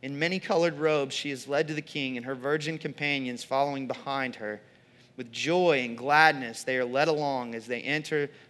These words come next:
the palace of the king." Here you get the bride described in,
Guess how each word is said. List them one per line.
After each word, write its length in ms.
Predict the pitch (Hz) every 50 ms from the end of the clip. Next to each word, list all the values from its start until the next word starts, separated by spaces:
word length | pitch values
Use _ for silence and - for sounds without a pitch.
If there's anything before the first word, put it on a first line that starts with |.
| _ -
the 80 | 123
palace 560 | - - - 139 139 143 143 139 135 135 -
of 80 | 147 127
the 80 | 131 131
king." 480 | - - - 135 120 113 110 104 95 _ _ _ _ _ _ _ _ _ _ _ _ _ _ _ _ _ _ _ _ _ - 160
Here 80 | 170
you 140 | 180 180 165
get 180 | 143 - - 143
the 60 | 139
bride 460 | 117 - 143 139 147 156 151 143 135
described 540 | 131 127 - - - 127 135 143 139 123 127
in, 140 | 123 117